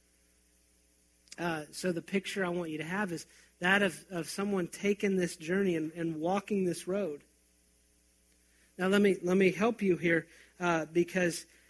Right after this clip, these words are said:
uh, too many times we start to change up and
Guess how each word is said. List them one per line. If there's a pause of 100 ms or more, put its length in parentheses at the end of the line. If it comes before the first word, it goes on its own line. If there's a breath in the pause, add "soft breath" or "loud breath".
(140 soft breath)
uh, (600)
too
many
times
we
start
to
change
up
and